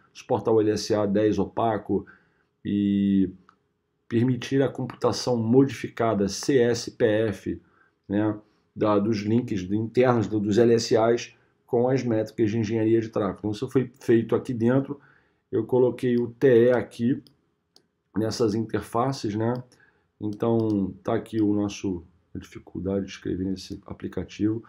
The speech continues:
O T E e o R S V P foram configurados, né, em cada interface, na zero zero aqui, na zero zero aqui, zero um, zero um.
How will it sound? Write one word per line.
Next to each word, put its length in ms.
O 100
T 140
E 420
e 100
o 140
R 320
S 280
V 180
P 280
foram 400
configurados, 1000
né, 380
em 240
cada 440
interface, 600
na 80
zero 260
zero 300
aqui, 400
na 160
zero 300
zero 260
aqui, 500
zero 400
um, 440
zero 320
um. 300